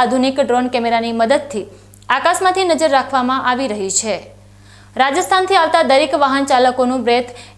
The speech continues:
એનાલાઇઝર મશીન દ્વારા પરીક્ષણ કરવામાં આવી રહ્યું છે. અમીરગઢ, ગુંદરી, દાંતીવાડા અને એરોમા સર્કલ સહિતના તમામ પ્રવેશ દ્વારો પર રાઉન્ડ ધ ક્લોક સુરક્ષા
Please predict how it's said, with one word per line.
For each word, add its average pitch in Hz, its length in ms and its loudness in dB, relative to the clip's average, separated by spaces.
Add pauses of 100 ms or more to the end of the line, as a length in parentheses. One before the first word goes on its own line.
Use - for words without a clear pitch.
એનાલાઇઝર 311 520 2
મશીન 254 300 -2
દ્વારા 262 260 2
પરીક્ષણ 269 460 -2
કરવામાં 240 500 0
આવી 247 200 -4
રહ્યું 185 300 -6
છે. 208 120 -2 (580)
અમીરગઢ, 247 520 0
ગુંદરી, 233 420 -4 (320)
દાંતીવાડા 262 600 2
અને 240 100 -2 (140)
એરોમા 330 320 2
સર્કલ 339 340 2
સહિતના 294 400 0 (100)
તમામ 262 320 0
પ્રવેશ 254 320 -2
દ્વારો 233 380 2
પર 202 100 0 (480)
રાઉન્ડ 330 300 2
ધ 370 140 2
ક્લોક 311 260 2
સુરક્ષા 277 360 0